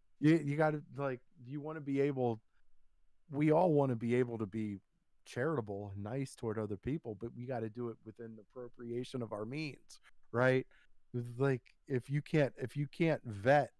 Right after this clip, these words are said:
every person that you come into, you're overreaching your limits. Like, you're overreaching your limits. Like, you,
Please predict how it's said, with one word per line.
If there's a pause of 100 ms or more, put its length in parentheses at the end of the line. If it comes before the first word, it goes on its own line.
(100)
every
person
that
you
come
into, (600)
you're
overreaching (1500)
your
limits.
Like,
you're
overreaching
your
limits.
Like,
you,